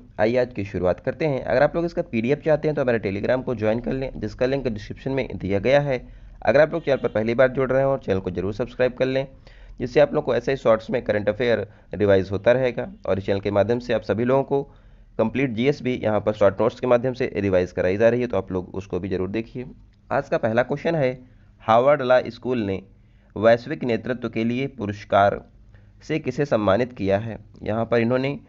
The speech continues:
डीवाई चंद्रचूड़, जो कि भारत के मुख्य न्यायाधीश हैं, इनको यह अवार्ड दिया गया है। और डीवाई चंद्रचूड़ भारत के पचासवें मुख्य न्यायाधीश हैं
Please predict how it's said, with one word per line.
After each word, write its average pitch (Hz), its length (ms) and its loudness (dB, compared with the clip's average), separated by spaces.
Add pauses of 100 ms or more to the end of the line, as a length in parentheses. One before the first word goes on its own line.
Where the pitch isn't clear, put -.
(240)
डीवाई 127 320 4
चंद्रचूड़, 110 560 0 (160)
जो 110 180 -2
कि 139 140 -4
भारत 113 460 0
के 139 180 -4 (160)
मुख्य 117 380 -2
न्यायाधीश 101 640 2
हैं, 110 340 -2 (260)
इनको 107 380 -2 (960)
यह 113 200 2
अवार्ड 104 540 6
दिया 98 280 2
गया 135 240 6
है। 123 220 -4 (320)
और 107 360 2 (280)
डीवाई 113 280 6
चंद्रचूड़ 110 500 0
भारत 107 340 2
के 143 180 -4 (120)
पचासवें 107 680 2 (360)
मुख्य 123 320 0
न्यायाधीश 95 720 2
हैं 123 200 0